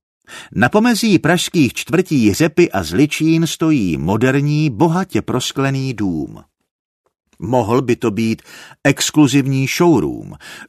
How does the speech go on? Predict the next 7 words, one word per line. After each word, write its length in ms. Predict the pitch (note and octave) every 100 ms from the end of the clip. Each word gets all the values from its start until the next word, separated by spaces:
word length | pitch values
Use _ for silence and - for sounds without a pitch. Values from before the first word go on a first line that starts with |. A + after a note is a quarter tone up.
| -
Donedávna 600 | A3+ A3+ G3+ G3 F#3+ F#3+
se 140 | F#3
tu 120 | D#3+
ostatně 520 | - D#3 F3+ E3 B2+
předváděly 680 | - C3 C#3+ D3+ D3 C#3 C3
nablýskané 800 | F2+ A2 B2+ C#3 - B2 B2+ B2+
motocykly. 760 | A#2 G2+ - - - - G1+